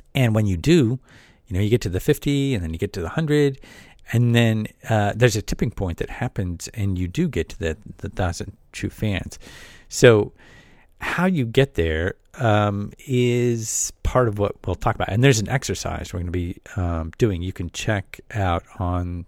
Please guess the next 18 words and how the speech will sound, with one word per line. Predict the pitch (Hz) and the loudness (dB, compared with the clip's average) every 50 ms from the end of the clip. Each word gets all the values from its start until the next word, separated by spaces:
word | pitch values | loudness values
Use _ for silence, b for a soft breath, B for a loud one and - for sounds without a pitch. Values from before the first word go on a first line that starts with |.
| _ _ - | _ _ -14
the | - 92 87 87 | -10 -8 -8 -6
Creative | - - 110 95 85 | -4 -4 -2 -2 -2
Habits | - - 101 85 85 - - | -4 -6 -6 -6 -6 -8 -6
website, | - 104 104 - - 78 80 87 - | -4 -4 -4 -4 -4 -4 -4 -4 -4
creative | - 90 - - | -6 -6 -6 -4
habits | - 87 85 85 85 - - - - - - B B B B B B B B B | -6 -6 -6 -6 -10 -10 -10 -10 -10 -12 -14 B B B B B B B B B
podcast | - 92 87 82 - 85 82 - | -4 -4 -4 -4 -6 -8 -8 -8
dot | - - - - | -10 -12 -14 -8
com. | - - 165 147 92 80 80 98 - - B B B B B B B B B B B B B B B - | -2 2 2 2 2 2 -2 -6 -10 -14 B B B B B B B B B B B B B B B 0
And | - 139 135 127 | 2 4 4 6
the | 127 151 | 4 4
exercise | 165 156 - 143 123 - - 123 110 113 110 104 - - - - _ - | 2 0 0 -2 0 2 4 4 4 4 2 0 -2 -6 -12 -14 _ -8
is | - 139 117 113 110 107 101 98 - - - - | -2 2 4 4 6 4 4 2 -2 -6 -10 -8
to, | - - - - 110 104 95 90 90 90 87 90 95 - _ _ _ _ - - - | -6 -6 -4 -2 -2 0 0 0 0 -2 -2 -4 -6 -8 _ _ _ _ -10 -6 -4
uh, | 98 90 87 85 87 | -2 -2 -2 -4 0
basically | - 170 180 - - - 113 95 | 2 2 2 2 0 0 0 2
write | 90 107 113 107 95 - | 4 4 4 4 4 2
down | - 95 92 92 90 90 92 87 | 0 0 2 2 0 -2 -4 -6